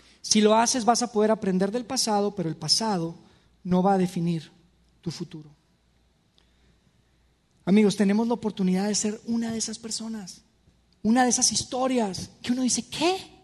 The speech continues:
¿En serio te pasó eso?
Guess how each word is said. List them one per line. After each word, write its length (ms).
¿En 160
serio 540
te 100
pasó 320
eso? 420